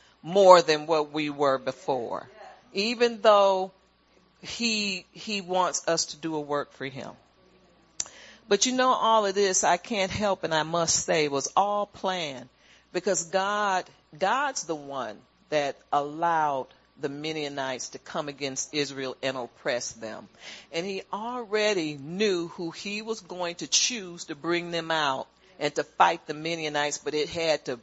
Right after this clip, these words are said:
it had to play out. Are y'all here? It had to play out because God is always trying to show himself strong on our behalf.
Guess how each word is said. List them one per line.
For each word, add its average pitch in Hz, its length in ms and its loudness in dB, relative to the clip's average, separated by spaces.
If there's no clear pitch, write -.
it 156 140 0
had 151 280 0
to - 60 -8
play 151 340 -2
out. 127 320 -4
Are 127 120 -8
y'all 131 300 0
here? 131 380 -10
It 147 180 4
had 170 320 4
to 156 60 -6
play 170 320 0
out 156 260 4
because 147 280 -6
God 170 400 4
is 131 200 -4
always 180 480 4
trying 156 320 -4
to 139 80 -6
show 170 320 -2
himself 143 520 -4
strong 151 600 0
on 147 180 2
our 135 180 2
behalf. 127 580 -6